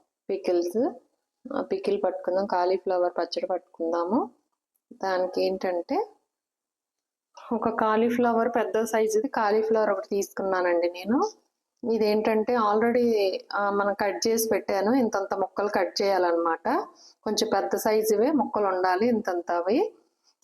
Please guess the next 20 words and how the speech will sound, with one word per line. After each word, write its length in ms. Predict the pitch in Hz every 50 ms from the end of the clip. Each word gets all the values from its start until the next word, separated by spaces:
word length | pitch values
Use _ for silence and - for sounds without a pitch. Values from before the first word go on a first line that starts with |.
| - 247
ఇంత 200 | 214 208 202 214
ముక్కలు 360 | 208 208 196 - - 220 220
కట్ 320 | 214 202 190 175 180 -
చేసుకొని 540 | 220 220 214 - - - 208 190 196 226 269
ఇలా 140 | 262 220 196
పెట్టి 520 | 196 - 185 175 180 - 240 277 349 330
వీ-, 420 | 247 214 214 214 214 - 226 226 214
వీటిని 260 | 220 220 226 208 208
ఏం 120 | 214 214 214 226
చేశానంటే 440 | 220 220 - 202 196 196 190 254
కొంచెం 320 | 254 - 226 208 - 214 202 -
హాట్ 320 | 214 202 208 220 - 247
వాటర్, 400 | 226 208 185 175 - 185 180 180
వేడి 220 | 196 202 214 220
నీళ్ళు, 680 | 226 226 226 226 220 202 196 190 180 180 170 170 165 165 _ _ _ _ _ _ _ _ _ _ _ _ -
కొంచెం 320 | - 202 202 - 214 190
వేడి 260 | 185 196 202 208 214
నీళ్ళలో 520 | 220 226 226 220 214 196 185 196 214 262 359 -
కొంచెం 240 | - 247 214 - 208
ఉప్పేసి, 800 | 185 - _ - 214 202 190 190 - 190 190 214 262 - 294